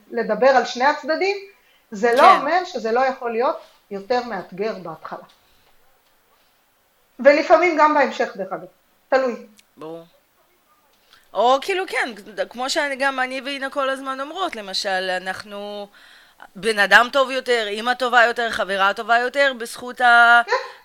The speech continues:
Speaker 2: אה, אבחון של דוד. כלומר, זה יצ-, אה, יצא לי כבר להגיד את זה כמה פעמים, תודה לאל שאבחנו אותו.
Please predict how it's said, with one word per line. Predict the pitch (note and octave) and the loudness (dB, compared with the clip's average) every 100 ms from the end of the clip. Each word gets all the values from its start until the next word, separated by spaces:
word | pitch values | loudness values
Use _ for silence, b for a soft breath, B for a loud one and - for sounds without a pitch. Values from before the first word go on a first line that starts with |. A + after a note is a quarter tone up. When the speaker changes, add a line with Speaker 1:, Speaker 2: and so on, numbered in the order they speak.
| - | -4
Speaker 2:
אה, | G#3+ A3 A3 | -2 0 -2
אבחון | - B3 A#3+ | -6 -10 -8
של | B3 | -6
דוד. | A#3+ C4 G3 D#3 _ _ _ _ - | -4 -4 -6 -12 _ _ _ _ -14
כלומר, | F#3 F#3+ F3 F3 F3+ | -8 -4 -2 -4 -10
זה | E3+ F#3+ | -8 -4
יצ-, | F#3+ F#3 - G#3 b _ _ - | -4 -6 -14 -20 b _ _ -6
אה, | D#3 F#3 | -2 0
יצא | F#3+ G3+ A#3+ | 0 2 2
לי | C4 | 2
כבר | B3+ B3+ A#3+ | -2 -2 0
להגיד | A#3+ A#3 | -2 -2
את | A#3 | -8
זה | A3+ | -6
כמה | A#3+ A#3+ | -4 -2
פעמים, | A#3 A3 G#3+ G#3 | -2 -4 -6 -12
תודה | G3+ G3 G#3+ | -6 -2 0
לאל | G3+ G3+ | 0 -2
שאבחנו | G3+ G3 - - F#3 E3 F#3+ F#3+ F#3+ | -6 -10 -12 -12 -10 -10 -8 -10 -10
אותו. | G#3 | -10